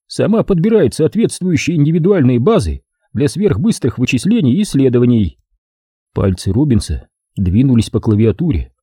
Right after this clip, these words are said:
и на мониторе возник один из кадров, сделанных группой Коллинза в клубе.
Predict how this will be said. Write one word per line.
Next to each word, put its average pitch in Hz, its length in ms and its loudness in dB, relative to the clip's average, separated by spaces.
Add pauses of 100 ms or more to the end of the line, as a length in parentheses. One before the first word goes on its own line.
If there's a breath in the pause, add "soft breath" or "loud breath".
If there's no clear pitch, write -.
(240)
и 92 120 -4
на 104 80 2
мониторе 107 460 2
возник 107 340 0
один 131 220 0
из - 120 -4
кадров, 107 440 -2 (240)
сделанных 104 560 0
группой 113 340 0
Коллинза 113 400 0
в - 80 -14
клубе. 131 440 0